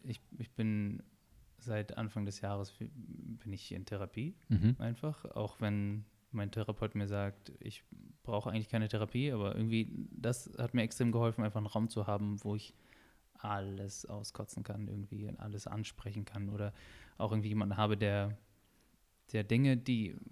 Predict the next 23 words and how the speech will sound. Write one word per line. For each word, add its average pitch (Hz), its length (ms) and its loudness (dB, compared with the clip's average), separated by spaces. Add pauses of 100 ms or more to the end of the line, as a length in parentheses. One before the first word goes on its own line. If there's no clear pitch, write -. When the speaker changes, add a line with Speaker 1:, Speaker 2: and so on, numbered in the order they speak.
(160)
Speaker 1:
der 120 160 6
ist 117 100 6
ein, 101 520 0
ein 120 160 -4
Stück - 220 0
älter 117 220 6
als 95 160 2
ich, 110 280 -2
mein 104 160 0
Therapeut, 101 520 -2 (680)
ähm, 98 520 2 (1160)
und, 107 440 0
und 117 140 0
manchmal 117 440 6
fällt 117 240 4
es 110 120 0
mir 127 180 6
schwer, 117 560 4 (400)
Dinge 113 560 4
zu - 160 -4
erklären, 117 760 2 (1160)
die 110 200 0
ich, - 300 -6